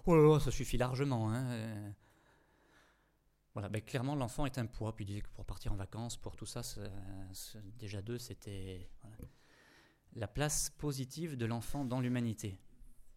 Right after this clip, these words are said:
Voilà. Que l'enfant, euh, est souvent aujourd'hui en-, d'abord conçu comme une barrière, un empêchement, euh, comme, comme on le disait hier pour la maternité, hein, et le, voilà. Deuxième point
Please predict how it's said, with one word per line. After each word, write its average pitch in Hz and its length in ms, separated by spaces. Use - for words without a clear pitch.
Voilà. 95 200
Que 107 100
l'enfant, 107 520
euh, 98 480
est - 100
souvent 120 380
aujourd'hui 113 320
en-, 113 120
d'abord 120 360
conçu 127 300
comme 117 160
une 120 100
barrière, 127 460
un 113 120
empêchement, 135 800
euh, 104 300
comme, - 180
comme 117 220
on 110 160
le 107 80
disait 104 240
hier 127 160
pour 107 160
la 101 80
maternité, 101 680
hein, 107 120
et 110 60
le, 98 100
voilà. 127 400
Deuxième 151 440
point 185 320